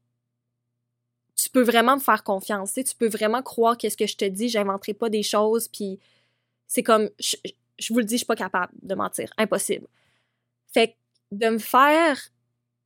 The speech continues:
challenger par rapport au fait que quelqu'un, dans sa tête, est certaine que je mens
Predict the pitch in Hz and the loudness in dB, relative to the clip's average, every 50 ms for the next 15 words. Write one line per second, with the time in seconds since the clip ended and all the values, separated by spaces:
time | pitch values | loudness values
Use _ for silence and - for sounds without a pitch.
0 | _ _ - - - 269 285 311 302 233 220 226 208 202 226 269 302 - 202 208 | _ _ 0 4 6 8 8 8 6 4 4 2 2 2 2 0 2 0 0 0
1 | 196 202 - 247 247 233 233 - 269 285 - 214 202 - - 233 233 233 - - | 0 0 0 0 0 0 0 0 -2 0 -2 -4 -2 0 0 0 0 0 -2 -2
2 | 254 220 233 254 311 320 294 214 220 214 214 - - 208 - _ - 214 208 220 | -2 0 0 -2 -6 -6 -2 -2 0 0 0 0 -2 -4 -4 _ 0 2 2 2
3 | 269 294 - - - 233 214 - - - - 285 277 - - - 285 262 262 285 | 0 -2 -4 -2 -2 0 0 0 0 2 2 2 2 0 -2 0 0 0 0 0
4 | 294 262 214 208 - _ _ _ _ _ _ _ _ _ _ _ _ _ _ _ | -4 -6 -8 -10 -10 _ _ _ _ _ _ _ _ _ _ _ _ _ _ _
5 | _ _ _ _ - 247 220 208 202 214 208 208 208 202 196 233 330 | _ _ _ _ 2 4 4 4 4 4 4 4 2 2 0 -2 -4